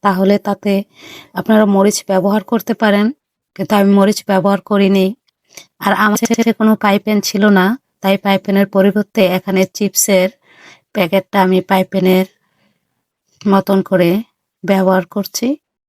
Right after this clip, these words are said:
আপনারা চাইলে এভাবে করতে পারেন। যদি পাইপেন আপনাদের হাতের নাগালে না থাকে, তাহলে এভাবে চিপসের শক্ত মজবুত কাগজ নিয়ে পাইপেনের মতন কেটে সেটা ব্যবহার করতে পারেন। খুব সহজেই,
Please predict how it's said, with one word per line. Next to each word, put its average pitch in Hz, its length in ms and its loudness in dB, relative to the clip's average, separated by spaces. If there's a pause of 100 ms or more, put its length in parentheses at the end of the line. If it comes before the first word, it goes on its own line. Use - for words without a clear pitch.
(720)
আপনারা 196 320 0 (200)
চাইলে 196 240 2 (100)
এভাবে 185 300 0 (100)
করতে 196 320 -4
পারেন। 190 240 0 (1700)
যদি 180 320 0
পাইপেন 190 400 0
আপনাদের 202 380 -2
হাতের 185 300 -4
নাগালে 190 260 0 (100)
না 185 60 2 (100)
থাকে, 190 220 -6 (100)
তাহলে 185 280 0
এভাবে 180 340 -2
চিপসের 190 460 -4
শক্ত - 300 -10 (140)
মজবুত 185 440 -4
কাগজ 185 340 -6 (160)
নিয়ে 180 180 0 (140)
পাইপেনের 180 460 -6
মতন 185 200 -6 (120)
কেটে 185 320 -4 (440)
সেটা 190 300 -6
ব্যবহার 175 360 -4
করতে 202 320 -8
পারেন। 196 240 0 (400)
খুব 214 160 0 (140)
সহজেই, 196 520 0